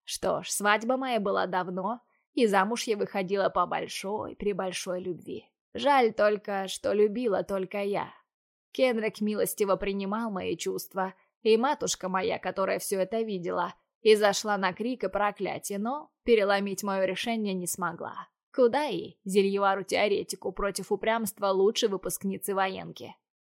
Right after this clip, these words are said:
Отец, посмотрев на всё это безобразие, купил мне особняк. Собственно, мы сейчас в нём и находимся. И сразу после свадьбы отец увёз мою перенервничавшую мать на воды.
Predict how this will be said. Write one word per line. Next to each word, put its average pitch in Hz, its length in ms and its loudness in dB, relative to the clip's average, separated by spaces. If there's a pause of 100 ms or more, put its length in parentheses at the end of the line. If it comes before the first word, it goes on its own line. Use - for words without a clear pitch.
Отец, 277 500 4
посмотрев 208 640 0
на 208 140 -2
всё 220 200 2
это 214 220 0
безобразие, 208 800 2
купил 226 440 0
мне 196 260 0
особняк. 180 600 -6 (280)
Собственно, 196 640 0
мы 190 140 -2
сейчас 190 440 0
в 202 60 -4
нём 185 240 -2
и 190 40 -4
находимся. - 760 -6 (440)
И 208 160 8
сразу 208 400 2
после 202 360 -2
свадьбы 208 460 0
отец 190 360 -2
увёз 196 340 2
мою 196 180 -2
перенервничавшую 190 960 -2
мать 214 240 0
на 196 140 -2
воды. 180 460 -4